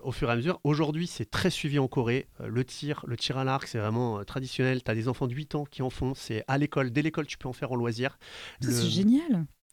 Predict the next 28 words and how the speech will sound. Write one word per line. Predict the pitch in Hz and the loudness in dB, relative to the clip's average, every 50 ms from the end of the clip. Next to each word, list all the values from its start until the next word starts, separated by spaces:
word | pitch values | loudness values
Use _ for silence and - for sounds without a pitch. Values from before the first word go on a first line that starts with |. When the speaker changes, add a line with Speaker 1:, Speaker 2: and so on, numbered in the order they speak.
| _ - - | _ -8 -2
Speaker 1:
L'État | 127 117 131 127 147 131 | 2 2 2 4 2 0
pousse | 127 - 170 180 - - - - | 0 0 -2 -2 -2 -4 -6 -6
à | - 131 | -6 -6
ça. | - - 127 127 - _ _ - - - - - - | -4 -4 -6 -6 -6 _ _ -20 -20 -20 -20 -14 -4
Il | - 120 | 0 2
y | |
a | 123 | 4
vraiment | 123 135 143 156 | 4 4 4 4
une | 147 135 123 | 2 2 0
grande, | 113 117 127 123 131 165 185 185 135 143 | 2 2 2 4 6 6 4 4 2 0
en | 117 131 | -4 -4
plus, | 117 - - 151 - - - 131 | -4 -4 -6 -6 -6 -4 -2 -2
euh, | 110 107 107 | 0 0 -2
reconnaissance | 113 - 151 170 - 165 156 151 - 170 160 - 151 | 2 4 4 4 4 4 0 0 -2 -4 -2 -2 -2
nationale | 135 - - 147 151 147 127 107 - - | -4 -2 -2 0 0 0 0 -2 -6 -6
quand | - 120 | -8 -6
quelqu'un | - - 117 - - 147 143 127 120 104 | -6 -6 -6 -2 0 0 2 0 0 -2
fait, | - - 147 139 | -2 -2 0 0
euh, | 127 113 107 104 | 0 0 -2 -2
des | 98 113 | -4 -4
championnats | 120 - 131 120 - 131 120 123 | -4 -4 -4 -4 -2 -2 -2 0
du | 110 117 117 | -2 -2 0
monde | 123 127 127 127 233 | 4 8 8 8 10
ou | 226 226 226 | 10 10 10
des | 113 | 10
Speaker 2:
Mhm. | |
Speaker 1:
Jeux | 113 113 107 226 | 10 10 8 6
Olympiques. | 226 214 - - - - - | 2 -2 -4 -6 -12 -14 -18